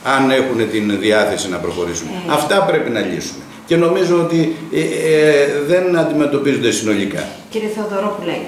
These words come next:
Speaker 1: Ε, βεβαίως,
Speaker 2: τα προβλήματα
Speaker 1: όμως,
Speaker 2: της
Speaker 1: εμείς
Speaker 2: ελληνικής
Speaker 1: είμαστε, είμαστε υπέρ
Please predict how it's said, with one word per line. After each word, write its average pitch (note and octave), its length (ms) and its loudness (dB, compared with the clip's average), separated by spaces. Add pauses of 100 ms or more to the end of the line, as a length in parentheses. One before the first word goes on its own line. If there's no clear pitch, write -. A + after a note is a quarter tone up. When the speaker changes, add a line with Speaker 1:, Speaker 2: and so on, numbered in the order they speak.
(220)
Speaker 1:
Ε, E3 80 0
βεβαίως, C3+ 600 4
Speaker 2:
τα - 60 0
προβλήματα C#3 220 2
Speaker 1:
όμως, - 100 2
Speaker 2:
της D#3+ 100 2
Speaker 1:
εμείς C#3+ 340 2
Speaker 2:
ελληνικής D#3 200 4
Speaker 1:
είμαστε, F3+ 600 0
είμαστε D#3+ 640 2
υπέρ A#2+ 360 2